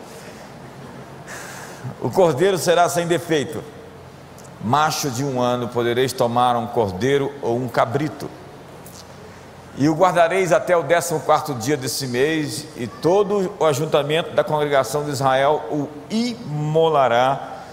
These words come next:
no crepúsculo da tarde. Tomarão do sangue e o porão em ambas as ombreiras e na verga da porta, nas casas em que o comerem. Naquela noite comerão a carne assada no fogo, com pães asmos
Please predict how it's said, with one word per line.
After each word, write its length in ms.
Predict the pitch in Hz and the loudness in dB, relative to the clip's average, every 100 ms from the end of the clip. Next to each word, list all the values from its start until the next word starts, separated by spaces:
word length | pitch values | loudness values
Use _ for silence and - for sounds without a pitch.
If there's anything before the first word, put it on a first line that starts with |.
| - | -12
no 160 | 120 143 | -4 -4
crepúsculo 840 | - 151 143 - 165 220 - 180 175 | -4 -2 -2 -2 -2 -2 -2 -4 -4
da 120 | 170 | -4
tarde. 580 | - 95 - - - - - - - - - - - - - - - | 0 0 2 -4 -10 -14 -18 -20 -20 -20 -20 -20 -20 -20 -14 -10 -4
Tomarão 360 | 120 123 131 | 2 4 2
do 100 | 127 | 0
sangue 400 | 117 - 135 131 | -2 0 0 0
e 40 | 123 | -2
o 60 | |
porão 560 | 110 123 117 120 123 117 | 0 2 2 2 0 -2
em 240 | 113 110 - | -4 -4 -4
ambas 340 | 165 190 160 | -2 2 2
as 160 | 160 131 | 2 0
ombreiras 600 | 135 120 120 120 117 107 | -2 0 2 2 0 -2
e 40 | |
na 140 | 113 113 | 0 0
verga 340 | 101 110 107 | 2 2 2
da 140 | 104 98 | 2 0
porta, 420 | - 101 98 101 | 0 0 0 -2
nas 280 | 98 - - | -4 -4 0
casas 400 | 107 104 92 98 | 0 2 -2 -6
em 80 | |
que 360 | 90 - 113 117 - - | -6 -8 -6 -6 -10 -12
o 100 | - | -10
comerem. 500 | - 107 90 - - - - - - - - - - - - - - - - | -8 -6 -4 -6 -8 -12 -16 -18 -20 -20 -20 -20 -20 -18 -18 -20 -20 -20 -4
Naquela 420 | 117 123 202 185 | -2 2 4 4
noite 520 | 180 175 180 135 - 104 | 4 2 2 0 -4 -4
comerão 440 | 127 123 123 127 | 0 2 2 2
a 80 | 120 | 0
carne 400 | - 139 143 139 | 2 2 2 0
assada 400 | 127 - 127 127 | -2 0 0 0
no 120 | 120 | -4
fogo, 560 | 110 117 110 107 104 - | -6 -2 0 0 -2 -2
com 180 | 113 113 | -2 0
pães 420 | - 151 147 117 | 2 2 2 2
asmos 640 | 120 120 117 120 110 - | 2 2 -2 -6 -6 -8